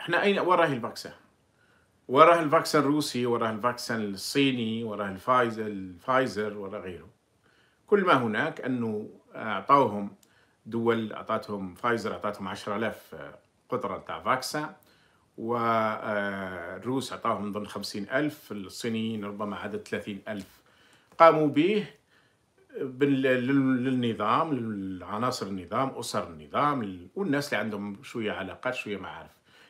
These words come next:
يعني ما فتناش لحد الآن، المعلومات اللي نعرفها ما فاتوش مائة ألف تلقيح، وهو واحد من أضعف النسب في العالم. واحد من أضعف النسب في العالم. الحمد لله أن لحد الآن باعترافهم هم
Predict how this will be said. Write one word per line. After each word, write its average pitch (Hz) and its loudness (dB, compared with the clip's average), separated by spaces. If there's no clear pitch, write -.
يعني 143 8
ما 139 6
فتناش 160 -2
لحد 131 -4
الآن، 87 -8
المعلومات 110 -4
اللي 95 -6
نعرفها 110 -8
ما 107 -8
فاتوش 117 -2
مائة 120 -2
ألف 120 -8
تلقيح، 92 -10
وهو 117 -2
واحد 143 6
من 110 -4
أضعف 113 0
النسب 120 -2
في - -16
العالم. 85 -10
واحد 127 8
من 110 -2
أضعف 117 -2
النسب 101 -6
في - -14
العالم. 73 -14
الحمد 240 6
لله 127 2
أن 160 2
لحد 185 2
الآن 117 2
باعترافهم 147 2
هم 107 -6